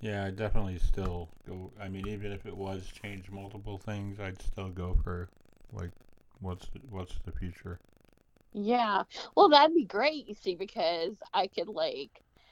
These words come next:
Speaker 2: you could let me know, um, <laughs>
Speaker 1: Yeah.
Speaker 2: you could tell,
Speaker 1: <laughs>
Speaker 2: And I
Speaker 1: Yeah.
Speaker 2: could, like, you know, change all the other things, and there we go.
Speaker 1: Right, yeah.
Speaker 2: Um, so that's, like, pretty cool. We'd have a great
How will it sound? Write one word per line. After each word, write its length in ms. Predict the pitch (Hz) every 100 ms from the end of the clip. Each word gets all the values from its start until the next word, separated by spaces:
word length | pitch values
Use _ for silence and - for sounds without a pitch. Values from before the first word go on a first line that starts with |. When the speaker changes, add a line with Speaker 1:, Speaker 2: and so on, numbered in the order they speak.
| - -
Speaker 2:
you 140 | 262
could 200 | - 247
let 180 | 180 170
me 160 | 175 175
know, 640 | 175 175 175 180 233 175 - -
um, 340 | 196 180 285 -
<laughs> 100 | - - - -
Speaker 1:
Yeah. 280 | 107 - -
Speaker 2:
you 160 | 262 254
could 140 | 214 190
tell, 220 | - 226 - -
Speaker 1:
<laughs> 720 | - - - 480 - 508 - - - - - 262
Speaker 2:
And 120 | 262
I 120 | 196
Speaker 1:
Yeah. 20 |
Speaker 2:
could, 200 | - 208
like, 280 | 190 175 143 -
you 160 | 226 240
know, 280 | 185 160 175 262
change 240 | 262 202
all 100 | 202
the 140 | 208 165
other 240 | 180 269
things, 580 | 262 247 233 285 349 370 208
and 200 | - -
there 140 | 208
we 100 | 214
go. 420 | - 453 - - -
Speaker 1:
Right, 320 | 92 92 92 95
yeah. 220 | 98 90 180
Speaker 2:
Um, 340 | 175 160 190 -
so 320 | - - 190 196 -
that's, 300 | 214 233 -
like, 180 | - - -
pretty 180 | 190
cool. 280 | 196 311 160
We'd 180 | 156 233
have 140 | 220
a 60 | 190
great 400 | 214 170 220 311